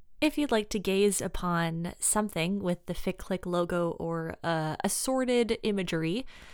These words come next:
in real life and look at it with your eyes, you can acquire said items by going to our Twitters, pinned tweet, and finding our Redbubble store. We have some beautiful designs, and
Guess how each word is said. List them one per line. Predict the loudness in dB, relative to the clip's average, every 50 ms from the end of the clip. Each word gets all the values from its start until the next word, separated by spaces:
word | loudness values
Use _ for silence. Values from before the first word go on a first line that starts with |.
| -18 -18 -18 -12 -4 -2
in | 0 0 0
real | 0 0 2
life | 2 2 2 0 0 -2 -8 -14 -10 -4
and | 0 0 2
look | 2 2 2
at | 2 2 2
it | 2 0
with | 0 -2 -4
your | -4 -4 -2
eyes, | 0 0 0 0 0 0 -2 -4 -4 -6 -12 -14 -16 -18 -16 -16 -16 -10
you | -4 -2 -2
can | -2 -2 -2 -4 -2 0 2 2 2 2
acquire | 0 -2 -2 0 2 4 4 4 4 4 2 2 2 2 2 2 0 0
said | 0 0 2 2 2 0 0 -2 -2 -2
items | -2 -2 -2 -2 -2 -4 -4 -4 -4 -4 -2 2
by | 2 2 2
going | 4 2 2 2 2 2 0
to | -2 -2 -2 0 2 2 2 0 0
our | -2 -2 -2 -2
Twitters, | -2 -2 0 0 2 2 2 2 0 -2 -2 -6
pinned | -6 -4 -2 -2 -2 -2 -4 -4
tweet, | -2 0 0 0 0 -2 -4
and | -2 -2 -2 -2
finding | 0 -2 0 0 0 -2 0
our | 0 0 0 0
Redbubble | 2 0 0 0 0 -2 -4 -4 -2 -2 -2 -2
store. | -2 -4 -4 -4 -4 -2 -2 0 2 2 2 2 2 2 0
We | -2 -4 -6
have | -6 -6 -6 -6 -6 -6
some | -6 -4 -2 -2 -2 -2
beautiful | -2 -2 -4 -4 -2 -2 -2 -2 -2 -2
designs, | -2 -2 -4 -4 -4 -2 -4 -2 -2 -2 -2 -4 -4 -4 -4 -4 -6 -6 -6 -8 -8 -8 -6
and | -4 -2 -2 -2 -2 -2 -2 -2 -4 -4